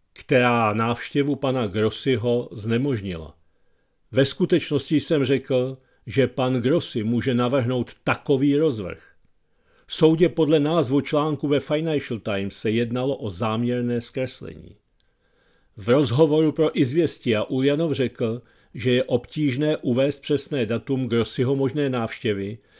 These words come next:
které by pravděpodobně označilo nějaký mezník. Ulyanov navrhl, že se návštěva uskuteční na samém konci srpna, začátkem září. Financial Times však tvrdí, že Uljanov řekl,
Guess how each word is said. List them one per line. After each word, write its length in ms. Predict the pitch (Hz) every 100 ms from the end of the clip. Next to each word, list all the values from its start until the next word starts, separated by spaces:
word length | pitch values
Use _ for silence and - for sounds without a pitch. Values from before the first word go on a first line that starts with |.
| _
které 340 | - 139 131 139
by 140 | 135
pravděpodobně 1040 | 135 123 110 131 135 143 139 127 143 151
označilo 760 | - 120 107 123 123 - 135 127
nějaký 460 | 120 120 123 135
mezník. 560 | 127 143 104 87 80 - _ _ _ _ _ _
Ulyanov 480 | 139 135 147 160 -
navrhl, 600 | 139 117 113 107 110 127 _ _ _
že 160 | 110 117
se 160 | 147
návštěva 500 | 127 127 - 160 147
uskuteční 640 | - - 135 123 131 - 143
na 140 | 131
samém 500 | 123 - 127 131 147
konci 360 | 135 139 139 123
srpna, 520 | - 117 - 123 135
začátkem 680 | 127 110 104 123 120 - 131
září. 520 | 117 123 110 - 92 - _ _ _ _ _ _
Financial 640 | - 143 156 180 175 - 117
Times 360 | - 107 107
však 240 | - 151 -
tvrdí, 640 | - 113 98 101 104 127 -
že 220 | 104 120
Uljanov 460 | 143 131 139 151 123
řekl, 540 | 127 113 - 117 139